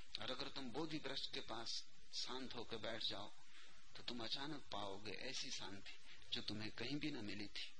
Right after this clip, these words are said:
क्योंकि तुम अकेले ही शांत नहीं हो रहे हो। उस वृक्ष ने एक अपरसीम शांति जानी, वो अपने अनुभव में तुम्हें भागीदार बनाएगा। बूढ़े वृक्ष सुंदर हो जाते हैं।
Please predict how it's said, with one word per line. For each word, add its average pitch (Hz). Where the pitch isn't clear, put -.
क्योंकि 113
तुम 147
अकेले 151
ही 160
शांत 147
नहीं 165
हो 160
रहे -
हो। -
उस 113
वृक्ष 147
ने 120
एक 113
अपरसीम 127
शांति 110
जानी, 110
वो 120
अपने 117
अनुभव 117
में 110
तुम्हें 113
भागीदार 95
बनाएगा। -
बूढ़े 156
वृक्ष 131
सुंदर 135
हो 147
जाते 127
हैं। -